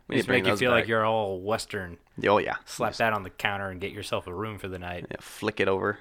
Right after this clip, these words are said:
Speaker 2: And some company. <laughs>
Speaker 1: So there are different accounts of why these monsters exist. Many believe it is just an evil spirit to wreak havoc among the living, but others believe the actual purpose of these monsters was started because when relatives of a deceased who lived too far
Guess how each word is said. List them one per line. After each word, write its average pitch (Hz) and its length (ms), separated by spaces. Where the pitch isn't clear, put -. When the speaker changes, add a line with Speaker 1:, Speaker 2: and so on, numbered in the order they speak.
Speaker 2:
And 107 100
some 82 140
company. 85 580
<laughs> 147 80
Speaker 1:
So 170 300
there 185 240
are 175 60
different 185 340
accounts 151 320
of 131 140
why 104 180
these 110 160
monsters 98 420
exist. 92 480
Many 120 280
believe 117 500
it 107 80
is 101 180
just - 320
an 110 80
evil 107 280
spirit 156 520
to 104 120
wreak 104 180
havoc 101 380
among 98 320
the 98 80
living, 104 400
but 98 240
others 302 340
believe 107 420
the 98 120
actual - 360
purpose - 420
of 117 140
these 151 160
monsters 143 720
was 113 180
started 123 380
because 110 380
when 104 240
relatives 170 680
of 123 100
a 120 80
deceased 110 580
who 120 140
lived 107 260
too 151 220
far 101 500